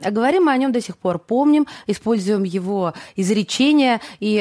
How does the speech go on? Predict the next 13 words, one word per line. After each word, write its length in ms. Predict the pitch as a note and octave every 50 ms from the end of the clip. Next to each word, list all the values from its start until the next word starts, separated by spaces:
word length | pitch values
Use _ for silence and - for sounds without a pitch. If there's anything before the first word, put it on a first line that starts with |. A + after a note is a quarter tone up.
| F#3
а, 480 | - G3 F#3+ F#3 F#3 F#3 F3+ F3 F3 F3+
уверены, 400 | E3+ G#3 G3 G3 A#3+ B3 B3 A#3 A3
ещё 360 | G3+ F#3 G#3 - - A#3+ A#3+
много 380 | A3 G#3 A3 A#3 A#3 G3+ F#3+ -
чего 420 | - - A#3+ A3 G3+ A3 G#3+ F#3
используем, 500 | F3+ - - B3 D4 D#4 B3+ A#3 A#3+ G#3
о 40 | F#3+
чём 200 | - - G#3+ G#3
мы 60 | G3+
сегодня 360 | G3 - G#3 G3 G3+ F#3+ G3 -
тоже 260 | - A3+ G#3 E3 F#3+
непременно 540 | F3+ D#3+ - F#3 F#3+ F#3 F#3 F3 F3 F3+ F3+
упомянем, 580 | F3 - F#3 F#3 F3+ E3+ D#3 E3+ G3 A#3 B3